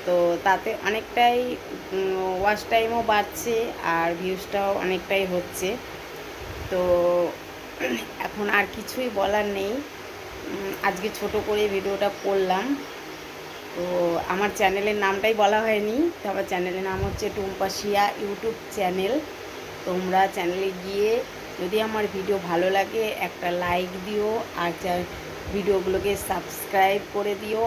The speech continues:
আর পারলে শেয়ার করো বেশি বেশি করে।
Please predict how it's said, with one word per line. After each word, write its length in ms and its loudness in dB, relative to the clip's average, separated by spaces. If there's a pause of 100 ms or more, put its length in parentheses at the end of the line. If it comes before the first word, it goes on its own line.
(360)
আর 120 6 (640)
পারলে 320 4 (200)
শেয়ার 320 6 (100)
করো 220 2
বেশি 260 -2
বেশি 340 -4
করে। 160 0